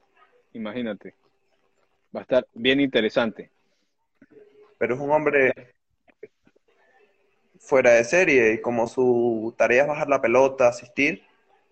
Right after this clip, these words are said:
Speaker 2: sé que le irá muy bien. Otro ejemplo es, por ejemplo, Ricky Rubio. Mira lo que es un hombre que no es muy... Tampoco tiene una estatura muy alta y él se ha sabido adaptar muy bien a la N B A.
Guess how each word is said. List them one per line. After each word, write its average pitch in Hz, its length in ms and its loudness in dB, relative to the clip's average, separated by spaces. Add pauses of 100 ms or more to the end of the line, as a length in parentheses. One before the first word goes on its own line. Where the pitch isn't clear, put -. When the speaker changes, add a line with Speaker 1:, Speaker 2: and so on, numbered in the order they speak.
Speaker 2:
sé 127 260 0
que 120 360 2
le 107 100 -2
irá 117 140 2
muy 131 180 0
bien. 139 300 0 (680)
Otro 127 280 2
ejemplo 147 500 0
es, 151 120 -8
por 127 140 -2
ejemplo, 127 300 -2
Ricky 135 260 -2
Rubio. 139 480 0 (600)
Mira 123 180 0
lo 127 140 0
que 123 80 -4
es 123 100 -10
un 131 100 -6
hombre 139 300 -2
que 135 120 -6
no 123 220 -2
es 131 60 -8
muy... 127 640 -2 (1200)
Tampoco 117 420 -2
tiene 123 160 -2
una 123 80 -4
estatura 120 440 -2
muy 123 260 0
alta 131 480 0
y 147 60 -4
él 110 500 -2
se - 140 -8
ha 123 40 -6
sabido 127 300 4
adaptar 123 280 0
muy 127 140 0
bien 131 120 0
a 120 40 0
la 117 80 2
N 127 160 0
B 139 100 2
A. 139 220 -2